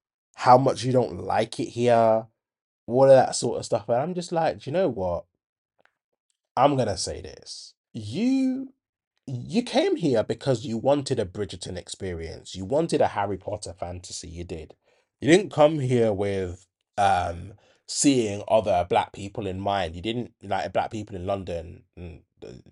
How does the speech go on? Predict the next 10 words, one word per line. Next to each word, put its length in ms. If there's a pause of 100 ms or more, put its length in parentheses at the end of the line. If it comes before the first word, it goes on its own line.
(220)
I 140
don't 140
know 140
why 200
I'm 100
defending 480
you 160
lot 220
anyway, 420
but 240